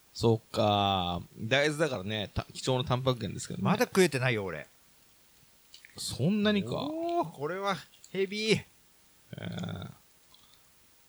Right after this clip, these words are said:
Speaker 1: まさかのそれなのね。
Speaker 2: うん。一番最初に食いたいやつ。
Speaker 1: あ、そう。
Speaker 2: うん。
Speaker 1: どれが良かった？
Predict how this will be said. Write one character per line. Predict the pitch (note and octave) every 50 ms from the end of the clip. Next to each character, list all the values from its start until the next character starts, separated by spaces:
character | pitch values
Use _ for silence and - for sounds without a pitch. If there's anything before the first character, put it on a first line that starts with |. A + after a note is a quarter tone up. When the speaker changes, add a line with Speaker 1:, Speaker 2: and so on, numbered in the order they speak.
| _ _ _ - _ - _
Speaker 1:
ま | - G2 B2 C#3+
さ | D3+ D3+
か | A2 G2+
の | F2+ F#2
そ | - -
れ | A#2 B2
な | B2
の | A#2 G2 - -
ね。 | - D2 - - _ _ _ - - - _ _ - E2+ F2 F2+ F#2+ G2+
Speaker 2:
う | G#2
ん。 | A2+ A#2+ B2 A2 - - _ _ _ _ _ _ _ _ _ _ _ _ _ _ _ _ _ _ _ _ _ _ _ _ _ _ _ _ _ _ _ _ - -
一 | G2+ - - -
番 | C3+ C3+ C3
最 | - C3+ B2
初 | - -
に | B2+ A#2+
食 | - - A#2+
い | A2+
た | - A#2
い | G#2+
や | F#2 E2+
つ。 | E2 - - - - - _ _ _ _ _ _ _ - _ _ _ -
Speaker 1:
あ、 | - G2 -
そ | - - A#2 A2+ A#2 G#2 F2+ E2
う。 | F#2 G2+
Speaker 2:
う |
ん。 | G#2 G#2+ A2 A2 G2+ F#2 F#2 - - - _ _ - - _ _ - - - - _ _ - _ - - - - - D#3
Speaker 1:
ど | - D4+
れ | D4+
が | G3
良 | C3+ B2
か | - G2+
っ | F#2+ -
た？ | - - A#1 -